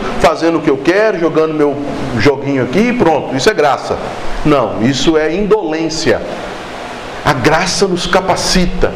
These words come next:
pelo poder de Cristo em nós, a vivermos revestidos de Cristo, a agirmos como Cristo. Então, pela graça,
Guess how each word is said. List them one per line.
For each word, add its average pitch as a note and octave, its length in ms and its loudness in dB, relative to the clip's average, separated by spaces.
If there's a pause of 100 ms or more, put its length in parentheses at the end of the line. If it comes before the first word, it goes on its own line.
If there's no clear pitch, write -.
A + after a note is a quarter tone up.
(400)
pelo D#3 200 4
poder G3 600 2
de D#3+ 140 -2
Cristo F3 420 0
em C#3 80 2
nós, C#3+ 380 2 (200)
a C#3 120 4
vivermos D#3+ 1040 0 (320)
revestidos F3+ 840 2
de F#3 80 0
Cristo, F3+ 500 0 (460)
a D3+ 80 4
agirmos D#3 460 0
como F3+ 220 2
Cristo. - 460 0 (920)
Então, G3 420 0 (200)
pela B3 340 4
graça, E3 600 0